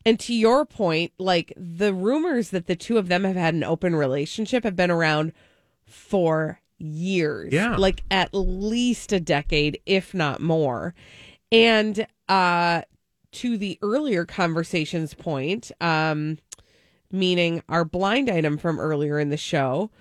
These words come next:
Speaker 1: where N T Lawyer said, essentially, you know, you need not look very far to find at least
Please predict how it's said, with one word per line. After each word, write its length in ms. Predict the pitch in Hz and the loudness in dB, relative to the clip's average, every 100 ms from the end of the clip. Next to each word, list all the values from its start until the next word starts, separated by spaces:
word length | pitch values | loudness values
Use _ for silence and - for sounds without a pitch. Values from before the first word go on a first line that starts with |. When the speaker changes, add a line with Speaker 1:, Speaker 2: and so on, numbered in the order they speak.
| _ _ - | _ _ -4
Speaker 1:
where 200 | 185 - | -2 0
N 140 | 208 | 0
T 160 | 208 226 | 0 0
Lawyer 420 | 180 151 143 123 | 2 2 2 -2
said, 340 | 165 - 160 156 | -4 0 2 2
essentially, 760 | 165 175 175 - 156 151 147 - 156 - | 0 -2 -2 -2 -2 0 -2 -4 -10 -10
you 160 | 170 185 | -4 -2
know, 120 | 190 - | 0 -2
you 180 | 180 | -2
need 180 | 190 226 | 0 0
not 220 | 226 185 | 2 0
look 240 | 180 185 - | 2 0 0
very 300 | 165 160 156 | -2 0 -2
far 440 | - 202 185 151 | -2 0 2 0
to 80 | 160 | -2
find 300 | 170 160 156 | -2 -2 -2
at 120 | 147 | -4
least 420 | 165 185 185 - | -4 -6 -8 -12